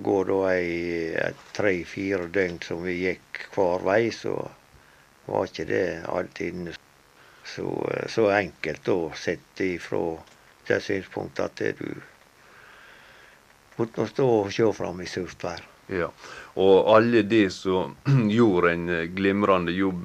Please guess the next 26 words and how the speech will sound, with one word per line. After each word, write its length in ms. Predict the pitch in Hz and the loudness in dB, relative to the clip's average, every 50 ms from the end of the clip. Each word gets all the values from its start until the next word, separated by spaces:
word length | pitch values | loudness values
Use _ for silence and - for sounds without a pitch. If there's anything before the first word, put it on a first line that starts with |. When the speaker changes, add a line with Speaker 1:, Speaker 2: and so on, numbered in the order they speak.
| 90 92 95 | -4 -2 0
Speaker 2:
med 100 | 95 90 | 2 2
å 140 | 85 82 82 87 - - | 0 0 -2 -6 -6 -2
ta 160 | - 95 92 90 | 2 4 4 4
dere 220 | 87 87 - 98 - | 2 -2 -4 -10 -8
fram, 340 | - - 107 92 87 87 - - - - - - - - - - - - _ _ - | -2 -2 0 0 -2 -4 -8 -14 -20 -20 -18 -18 -18 -20 -20 -20 -20 -20 _ _ -12
det 300 | - 95 95 98 90 - - - _ _ - - | -4 -2 0 0 0 -2 -6 -16 _ _ -10 -2
kunne 720 | - 127 131 131 135 139 139 131 98 87 85 85 85 85 92 - - _ _ _ _ _ _ _ _ - - - | 2 4 4 4 4 2 0 0 0 0 2 2 0 0 -4 -8 -16 _ _ _ _ _ _ _ _ -10 -4 2
hende 380 | 117 107 104 104 104 98 92 87 | 2 4 4 4 2 0 0 0
noe 300 | 92 92 90 - 92 87 - | 0 -2 -2 -4 -10 -10 -8
hver 400 | - 104 95 85 76 76 76 - - - _ _ _ _ _ _ - - _ - - - | -2 2 2 2 2 2 -2 -8 -16 -20 _ _ _ _ _ _ -20 -20 _ -10 -6 -6
at 240 | 90 - - - 98 92 85 | -6 -6 -6 -8 -6 -6 -2
det 400 | 90 90 87 85 85 82 80 82 82 _ _ _ - - - - - - - | 0 0 0 0 0 -4 -6 -8 -14 _ _ _ -20 -20 -20 -20 -20 -12 -4
uhellet 480 | - 101 92 92 104 90 90 82 82 | -2 -2 0 4 4 4 4 4 0
var 160 | 76 78 78 80 | -2 -2 -2 -2
ute. 380 | 80 - - - - - - - - _ _ _ - - - | -4 -8 -14 -18 -16 -16 -16 -18 -20 _ _ _ -18 -10 -4
Speaker 1:
Ja, 160 | - 131 131 101 95 - - | -2 -2 -2 -4 -6 -10 -6
klart. 400 | - - - - - - - - _ - - | -4 -4 -4 -6 -10 -20 -20 -20 _ -4 0
Speaker 2:
Og 540 | 101 101 104 104 104 110 107 107 104 98 85 | 2 4 6 6 8 8 8 8 6 4 0
med 240 | 95 107 107 110 113 | -2 0 0 0 0
Kings 240 | - 147 131 113 113 - - | 0 0 0 0 -2 0 4
Bay 240 | 127 120 117 127 | 8 8 8 8
så 300 | 131 135 - - 127 113 104 101 101 101 98 107 | 6 0 -4 -2 0 2 2 2 0 0 2 4
var 240 | 120 120 107 95 | 6 8 8 6
det 140 | 92 98 101 107 | 6 2 -2 0
ned 240 | 113 110 101 92 - - | 2 0 0 0 -2 -2
på 160 | - 107 98 | 2 4 6